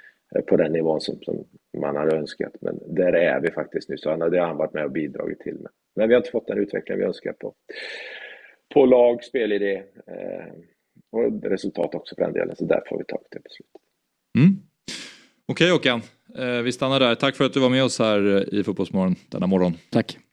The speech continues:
Speaker 1: Ja, tack själva. Ha en bra dag.
Speaker 2: Ja, detsamma, Håkan. Hej.
Speaker 1: Ja, hej,
Speaker 3: Vet du vad jag är
Speaker 1: hej.
Speaker 3: livrädd av vad han ska ta nu? <clears throat> Som allt han beskriver.
Speaker 2: Ja.
Speaker 3: En tränarduo.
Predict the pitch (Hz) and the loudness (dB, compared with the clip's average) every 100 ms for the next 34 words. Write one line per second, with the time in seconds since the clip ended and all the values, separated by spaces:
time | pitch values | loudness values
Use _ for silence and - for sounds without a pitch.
0 | _ _ _ _ _ 90 107 - - - | _ _ _ _ _ -4 -4 -6 -16 -8
1 | 95 - 104 87 104 92 101 101 101 98 | -4 0 0 0 -2 -4 0 2 2 0
2 | - _ 131 170 160 175 165 160 160 - | -8 _ 0 2 2 2 0 0 -4 -8
3 | 113 135 - _ _ _ - - 190 - | -6 -6 -6 _ _ _ -2 2 2 0
4 | - - 110 131 127 120 104 107 117 104 | -20 -8 -2 -2 0 0 0 0 -2 -2
5 | 120 92 90 87 - _ 95 - - 82 | -4 -6 -10 -16 -20 _ -10 -10 -10 -10
6 | - - _ _ _ 185 156 123 - _ | -10 -18 _ _ _ 2 2 -2 -10 _
7 | _ _ _ - 101 117 120 101 95 127 | _ _ _ -4 0 0 0 -2 -4 -2
8 | 98 80 - _ _ _ 92 104 - 113 | -2 -4 -12 _ _ _ -14 -12 -2 0
9 | 104 95 95 113 123 92 87 | 2 0 -2 4 4 4 -4